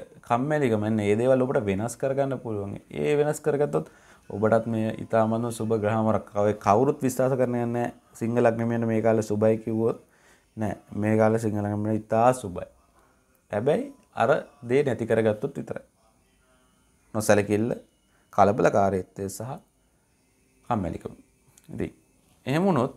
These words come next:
දැන් අපි, මම මේ, මේ, මේ සුළු තත්ත්වයන් මගහරවා ගන්න,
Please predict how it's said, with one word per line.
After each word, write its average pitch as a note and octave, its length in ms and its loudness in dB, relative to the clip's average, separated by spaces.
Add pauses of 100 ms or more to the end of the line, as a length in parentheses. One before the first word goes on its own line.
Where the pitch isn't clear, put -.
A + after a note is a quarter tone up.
දැන් D3 260 -2
අපි, C3 180 -2
මම A#2 260 0 (280)
මේ, A#2 240 0
මේ, A2+ 140 2
මේ A2+ 160 -2 (160)
සුළු C3 320 -2
තත්ත්වයන් C#3+ 560 -4
මගහරවා A2+ 680 2
ගන්න, G2+ 340 -2